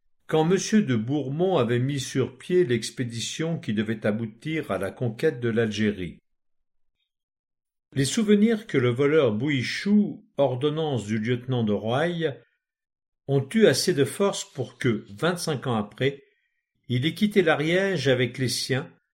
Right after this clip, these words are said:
et se soit établi comme colon à Bouffarique. Il n'est pas le seul à avoir de la mémoire.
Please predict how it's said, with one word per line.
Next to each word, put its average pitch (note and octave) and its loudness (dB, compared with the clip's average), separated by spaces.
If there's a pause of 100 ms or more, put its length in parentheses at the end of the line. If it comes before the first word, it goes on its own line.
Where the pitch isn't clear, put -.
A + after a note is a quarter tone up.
(420)
et E3 0
se E3+ -2
soit - -2
établi C3 -2
comme G#2+ 0
colon D3+ 0 (140)
à A#2 -2
Bouffarique. A2+ -4 (1080)
Il F3+ -2
n'est F#3 2
pas A3+ 0
le E3 0
seul F3 0
à A2+ 2
avoir G#2+ 0
de G#2+ 0
la G#2+ 2
mémoire. F#2+ 0